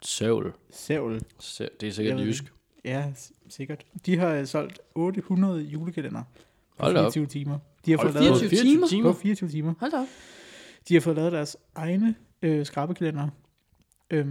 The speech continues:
Speaker 2: med billeder på, øh, hvad hedder det, af gruppen og præmier fra lokalområdet.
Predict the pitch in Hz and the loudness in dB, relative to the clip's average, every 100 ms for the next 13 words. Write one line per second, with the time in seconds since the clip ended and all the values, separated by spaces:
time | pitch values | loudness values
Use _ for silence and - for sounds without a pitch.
0 | 135 135 131 - 156 143 151 165 170 - | -6 -8 -10 -6 -6 -4 -2 -2 -4 -4
1 | 147 135 131 127 127 127 120 120 135 127 | -6 -4 -6 -8 -8 -10 -10 -8 -8 -8
2 | 131 135 - - 127 127 127 127 139 165 | -10 -14 -12 -8 -6 -6 -6 -6 -4 -4
3 | 170 _ 165 131 - 135 147 165 - 131 | -8 _ -8 -8 -8 -6 -6 -6 -8 -10
4 | 127 - 151 160 160 139 139 - | -8 -8 -8 -6 -4 -6 -8 -14